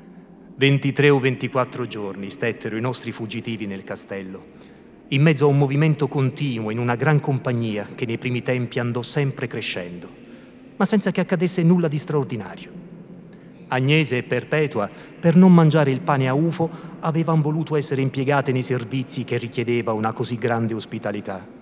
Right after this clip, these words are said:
E in questo spendevano una buona parte della giornata.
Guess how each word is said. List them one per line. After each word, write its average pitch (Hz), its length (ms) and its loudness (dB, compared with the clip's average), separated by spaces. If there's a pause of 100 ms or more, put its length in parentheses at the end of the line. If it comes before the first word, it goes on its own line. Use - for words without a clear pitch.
(480)
E 139 120 0
in 175 140 6
questo 107 540 -2 (180)
spendevano 127 680 -6
una 127 200 -2
buona 151 300 0
parte 151 340 -2
della 139 180 -4
giornata. 110 580 -10